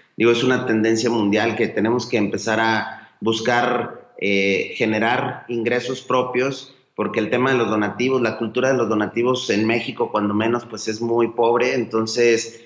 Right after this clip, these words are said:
hemos desarrollado esta metodología en la cual podemos generar recursos a través de asesorar a las empresas en temas de inclusión.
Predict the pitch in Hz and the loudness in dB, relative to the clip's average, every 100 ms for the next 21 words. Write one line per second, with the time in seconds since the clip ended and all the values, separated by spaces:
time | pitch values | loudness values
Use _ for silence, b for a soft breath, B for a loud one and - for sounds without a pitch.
0 | B - 107 117 120 117 - 107 110 110 | B 0 2 4 2 0 -2 0 0 0
1 | 107 113 117 120 127 113 113 104 104 101 | 2 4 2 0 0 0 0 0 2 2
2 | 101 101 123 120 120 110 104 101 113 113 | 0 0 0 2 2 0 0 0 -2 0
3 | 123 123 123 - 107 110 113 113 117 113 | 0 0 -2 0 0 2 0 -2 -4 -2
4 | 120 117 - B B B 98 107 104 110 | 0 0 -2 B B B -2 0 2 4
5 | 113 123 113 113 95 104 113 117 110 110 | 4 2 2 -2 -2 0 2 2 0 -2
6 | 104 110 110 117 113 101 110 113 107 104 | -4 -2 -4 -4 -6 -4 -2 0 0 -2
7 | 95 98 - 113 120 | -2 -6 0 0 0